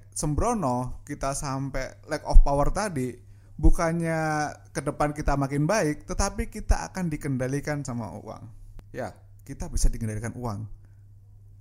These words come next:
Itu ironis nggak? Orang hidup bisa dikendalikan sama barang mati. Teman-teman semua, kita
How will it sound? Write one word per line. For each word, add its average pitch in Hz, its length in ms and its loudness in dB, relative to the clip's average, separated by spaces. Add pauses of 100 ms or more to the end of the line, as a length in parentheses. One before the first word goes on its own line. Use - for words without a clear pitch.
Itu 156 160 2
ironis 170 400 0
nggak? - 160 -8 (1400)
Orang 208 320 4
hidup 127 320 4 (560)
bisa - 320 0
dikendalikan 123 560 -4
sama 131 560 -4
barang 113 240 -4
mati. 107 320 -6 (640)
Teman-teman 170 400 2
semua, 120 320 2 (720)
kita 147 160 -4